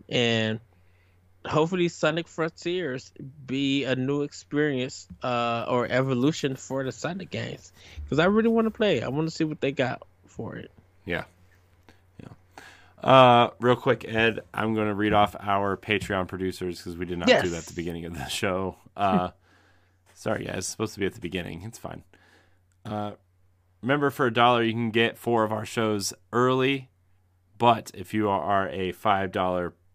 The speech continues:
Speaker 2: uh, tier subscriber, you're subscribing at the producer tier, which means you get your name shouted out on this here program. I'd like to thank Quentin Jackson,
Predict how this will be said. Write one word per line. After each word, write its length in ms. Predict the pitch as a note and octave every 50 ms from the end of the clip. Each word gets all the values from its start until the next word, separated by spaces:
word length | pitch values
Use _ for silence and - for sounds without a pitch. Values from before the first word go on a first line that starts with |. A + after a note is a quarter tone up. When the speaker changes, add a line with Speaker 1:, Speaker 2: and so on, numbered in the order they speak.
| _ _ _ _ _ -
Speaker 2:
uh, 280 | - F#2+ F#2 F2+ F2 E2 -
tier 580 | - - - A2+ G#2 G2+ G2 F#2+ F#2+ F#2 F2+ - _ _
subscriber, 840 | - - - F2+ - - - G#2+ G2+ G2+ G2+ G2 G2 F#2+ F#2 F2+ - _ _ _ _ _ -
you're 180 | G2+ F#2+ F#2
subscribing 540 | E2+ - F2+ E2 - - G#2 F#2+ F#2 F#2 F#2+
at 100 | F#2+ -
the 60 | - F2+
producer 480 | - - G2+ F#2 A2 A2+ G#2 - G2
tier, 260 | F2+ - G2+ F#2+ F2+ D#2+
which 180 | E2 - -
means 180 | G#2 G2+ F#2+ F2+
you 60 | G#2
get 120 | G2+ A2+ F2+
your 120 | E2+ G2
name 220 | F#2+ G2+ G#2 G#2
shouted 320 | G2 - A#2 G#2 G2+ G2 F#2+
out 180 | G2 G2+ F2+ C#2
on 160 | G2+ G#2 G#2
this 160 | G#2+ G#2+ - -
here 160 | - A2 G2
program. 640 | - - B2 B2+ C#3+ B2+ G#2 F#2 F2+ F2 E2 D#2 D2+ _ _ _ _ _ _ _ _ _ _ -
I'd 80 | - -
like 140 | G#2 F#2 -
to 80 | G2+
thank 340 | - - F#2+ F#2 F2+ - - _ -
Quentin 340 | - - B2 A#2 F2+ G2+ G2+
Jackson, 640 | F#2 A2 A2 A2 G#2+ - - - G#2+ G2 G2 G2